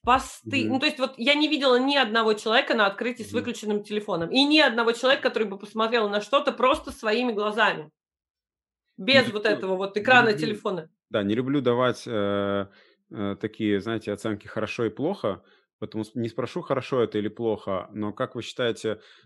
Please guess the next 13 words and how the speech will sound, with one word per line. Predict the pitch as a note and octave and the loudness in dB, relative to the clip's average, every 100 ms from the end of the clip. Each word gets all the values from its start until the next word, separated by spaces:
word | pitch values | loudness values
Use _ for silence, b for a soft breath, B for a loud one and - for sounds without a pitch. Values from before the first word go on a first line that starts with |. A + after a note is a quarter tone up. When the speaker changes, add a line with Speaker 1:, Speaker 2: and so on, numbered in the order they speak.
| b | b
Speaker 2:
э, | - G#2 G2+ G2+ G2+ - _ | -6 -2 0 0 0 -2 _
полезно | A#2 A#2 F3 G3 D3+ | 0 2 2 0 0
ли | A#2 | 0
это | A2+ - A#2+ A#2+ G#2+ | 0 0 -2 0 -4
для | G2 G#2+ A#2 | 0 2 0
этих | A2 - | -2 -8
людей | A2+ G#2+ C#3 F#3+ G3 | -8 -2 -2 -2 -6
и | C3 A#2+ A2+ A2+ | -10 -6 -6 -6
для, | G#2+ G#2+ G#2 G#2 G#2 G2+ _ _ _ _ | -2 0 2 0 -2 -6 _ _ _ _
э, | - G2+ G2 F#2+ F#2+ F#2+ F#2 - | -10 -6 -4 -2 -2 -4 -4 -6
ну, | A2+ | -8
соответственно, | G#2+ G#2+ G#2 G#2 | -4 -4 -4 -8
компаний, | A2 F#2+ A2 G2 F#2 | -8 -2 -2 -2 -6